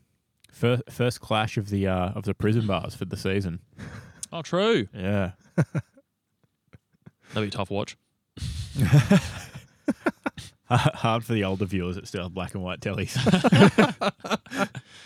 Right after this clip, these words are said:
Speaker 2: How are you still
Speaker 1: Which team is
Speaker 2: getting
Speaker 1: which?
Speaker 2: analog T V?
Speaker 1: <laughs> Which team's black with white stripes or, and white with black stripes?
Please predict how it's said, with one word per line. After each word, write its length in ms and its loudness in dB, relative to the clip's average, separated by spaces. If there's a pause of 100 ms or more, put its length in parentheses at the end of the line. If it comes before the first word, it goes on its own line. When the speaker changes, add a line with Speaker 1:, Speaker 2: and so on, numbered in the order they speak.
(480)
Speaker 2:
How 80 2
are 80 2
you 80 0
still 200 2
Speaker 1:
Which 20 2
team 0 -
is 120 4
Speaker 2:
getting 40 0
Speaker 1:
which? 140 4
Speaker 2:
analog 240 -2
T 200 -2
V? 720 8 (480)
Speaker 1:
<laughs> 440 -2
Which 220 2
team's 320 0
black 320 2
with 140 0
white 260 2
stripes 460 -2
or, 80 -2 (100)
and 220 -2
white 240 2
with 200 0
black 240 0
stripes? 760 -6